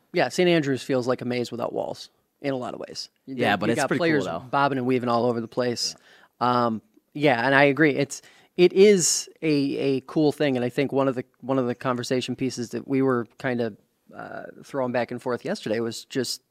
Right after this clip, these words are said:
Speaker 1: you know, um, Saint Andrews' place in modern, uh, modern golf.
Speaker 2: Mm-hmm.
Speaker 1: And minus the live conversation, I think there is a conversation to be had about where,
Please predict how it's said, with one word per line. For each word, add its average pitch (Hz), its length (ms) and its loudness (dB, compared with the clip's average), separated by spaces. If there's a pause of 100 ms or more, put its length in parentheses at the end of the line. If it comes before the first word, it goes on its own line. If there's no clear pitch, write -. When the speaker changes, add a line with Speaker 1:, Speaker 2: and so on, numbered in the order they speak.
(160)
Speaker 1:
you 143 100 -2
know, 110 160 -4 (640)
um, 113 340 -2 (420)
Saint 190 200 4
Andrews' 147 360 4
place - 560 -2 (120)
in 131 220 -2
modern, 117 400 -2 (260)
uh, 78 240 -12
modern 113 360 -4
golf. - 440 -8 (280)
Speaker 2:
Mm-hmm. 92 260 -18
Speaker 1:
And 123 420 -4
minus 147 440 4
the 135 120 -2
live 135 280 2
conversation, 131 720 -2
I 117 80 -4
think 131 240 -6
there 127 160 -4
is 127 100 -2
a 123 80 -4
conversation 127 640 -4
to 120 60 -6
be 123 140 -8
had 123 220 0
about 113 300 -2
where, 123 440 0